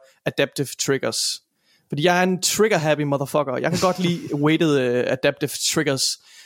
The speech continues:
Speaker 1: som man kan bruge til at simulere, øh, hvad hedder det, aftrækker på, på forskellige våbentyper og sådan noget. Det synes jeg er mega fedt. Øh, og igen, Spider-Man, øh, hvad hedder det, Insomniac og de forskellige first party, øh, hvad hedder det, Sony-titler er jo fucking gode til at bruge de her features. Så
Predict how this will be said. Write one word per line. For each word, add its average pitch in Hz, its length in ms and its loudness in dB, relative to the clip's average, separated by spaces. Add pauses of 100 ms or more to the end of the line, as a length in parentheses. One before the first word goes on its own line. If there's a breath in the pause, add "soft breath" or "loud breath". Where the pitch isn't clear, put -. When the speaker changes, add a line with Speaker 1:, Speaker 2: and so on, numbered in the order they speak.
(100)
Speaker 1:
som 160 120 -2
man 139 100 0
kan 135 100 -4
bruge 151 160 2
til 160 120 -2
at 139 60 2
simulere, 143 540 2
øh, 117 60 0 (140)
hvad 127 100 -4
hedder 135 80 0
det, 123 60 0
aftrækker 127 520 -2
på, 131 200 -2 (100)
på 135 220 0
forskellige 135 340 -4
våbentyper 127 440 -2
og 110 60 -4
sådan - 100 -8
noget. 107 140 -4
Det 151 80 0
synes 156 120 0
jeg 147 60 4
er 131 40 2
mega 143 180 0
fedt. - 280 -10 (440 soft breath)
Øh, 123 200 2
og 107 180 2
igen, 151 200 0
Spider-Man, 151 540 0
øh, 139 80 2
hvad 131 140 2
hedder 139 180 2
det, 135 80 2
Insomniac 143 540 0
og - 80 -6
de 135 60 -6
forskellige 135 500 2
first 147 160 2
party, 139 200 0 (160)
øh, 143 140 2
hvad 123 140 -10
hedder 139 120 2
det, 135 80 2
Sony-titler 151 480 0
er 113 120 0
jo 131 180 2
fucking 151 200 -2
gode 139 200 0
til 151 60 0
at 135 60 -4
bruge 143 200 0
de 135 80 -4
her 127 160 0
features. 131 320 -2 (520 loud breath)
Så 165 120 0